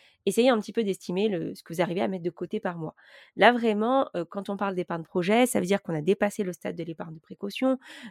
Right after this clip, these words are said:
que voilà, heu, on a notre matelas de sécurité et que maintenant, il faut avancer vers autre chose. Donc normalement, à ce stade-là, si vous avez un projet, c'est que, heu, vous avez déjà mis en place des habitudes d'épargne.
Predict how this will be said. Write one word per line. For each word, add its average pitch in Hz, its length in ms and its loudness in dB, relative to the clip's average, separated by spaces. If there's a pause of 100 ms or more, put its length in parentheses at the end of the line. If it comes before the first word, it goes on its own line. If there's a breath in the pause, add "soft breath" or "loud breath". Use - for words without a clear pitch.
que 185 100 -6
voilà, 214 420 4
heu, 160 460 0
on 180 160 2
a 202 80 4
notre 202 220 0
matelas 185 220 -2
de - 40 -12
sécurité 185 600 0
et 185 40 -4
que - 140 -18
maintenant, 175 240 -6
il 185 80 -8
faut - 100 -10
avancer 165 300 -10
vers 165 140 -10
autre 160 200 -12
chose. 247 220 -2
Donc 202 180 -4
normalement, 180 260 -2
à 233 40 0
ce 180 140 -10
stade-là, 185 460 -2 (340 loud breath)
si - 120 -6
vous 202 80 0
avez 180 80 2
un 180 100 -4
projet, 202 460 0 (320 soft breath)
c'est 196 220 -2
que, 226 440 4
heu, 175 100 2
vous 170 220 -6
avez 170 120 -2
déjà 180 480 0
mis 196 200 0
en 180 80 2
place 185 360 -2
des 185 180 0
habitudes 175 320 -4
d'épargne. 175 380 -8